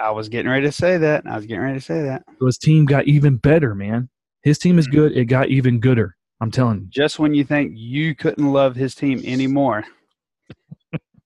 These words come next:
Speaker 2: <laughs> Yeah, I know, right?
Speaker 1: Dez Bryant goes and totally redeems himself.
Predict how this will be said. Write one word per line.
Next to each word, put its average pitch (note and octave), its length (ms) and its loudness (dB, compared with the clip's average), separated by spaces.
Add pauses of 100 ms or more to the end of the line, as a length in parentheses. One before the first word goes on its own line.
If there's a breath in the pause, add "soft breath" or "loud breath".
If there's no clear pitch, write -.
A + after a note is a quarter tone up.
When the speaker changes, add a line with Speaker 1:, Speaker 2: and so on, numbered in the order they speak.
(200)
Speaker 2:
<laughs> - 200 -16 (200)
Yeah, E3 120 -2
I A#2+ 140 -2
know, D3+ 200 0
right? B2+ 300 -4 (140)
Speaker 1:
Dez C3+ 300 0
Bryant C3+ 480 0 (100)
goes B2 300 0
and A2+ 180 -6
totally C#3 380 0
redeems D3+ 420 2
himself. G2+ 480 -8